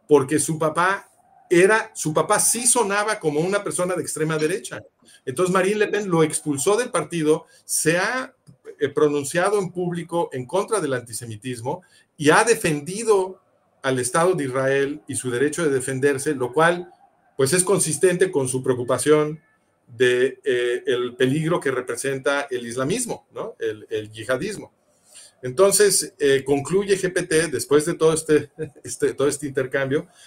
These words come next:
que de hecho no, no tiene sentido llamar a, a Marine Le Pen,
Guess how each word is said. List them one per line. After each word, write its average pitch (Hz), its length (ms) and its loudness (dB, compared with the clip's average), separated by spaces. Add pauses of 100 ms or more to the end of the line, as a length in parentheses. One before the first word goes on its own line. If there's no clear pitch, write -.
(140)
que 139 140 6
de 170 140 4
hecho 196 180 2
no, 254 180 2
no 196 160 2
tiene 180 220 -2
sentido 156 400 -2
llamar 139 480 0 (560)
a, 117 560 0 (140)
a 120 160 0
Marine 123 340 -2
Le 151 80 2
Pen, 139 400 0